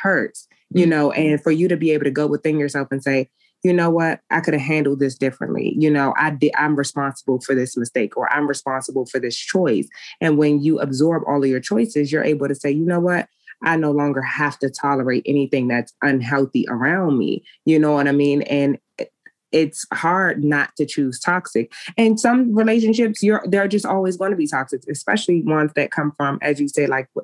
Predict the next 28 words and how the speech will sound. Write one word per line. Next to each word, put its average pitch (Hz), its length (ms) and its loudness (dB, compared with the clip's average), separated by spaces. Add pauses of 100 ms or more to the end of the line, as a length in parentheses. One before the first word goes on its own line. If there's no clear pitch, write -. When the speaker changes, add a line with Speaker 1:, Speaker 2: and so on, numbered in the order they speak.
Speaker 1:
our 147 200 0
first 147 200 0
relationships 139 460 -2
are 135 120 -6
with 135 200 -8
our 123 140 -2
parents. 170 480 -4 (260)
So, 151 340 2
you 156 120 2
know, 147 200 2
that 151 220 -2
father-daughter 147 640 0
relationship, 135 580 -4
that 139 200 -2
son-mother 151 640 0
relationship, 131 640 0 (340)
it 175 260 2 (220)
is 147 420 2 (120)
important, 135 920 -2
<laughs> - 40 -2
you 214 360 6
know? 180 280 2
Speaker 2:
Yes. 185 120 -4 (200)
Speaker 1:
And 170 160 2
I 165 100 0
think 190 220 0
I, 165 240 0
um, 147 420 -2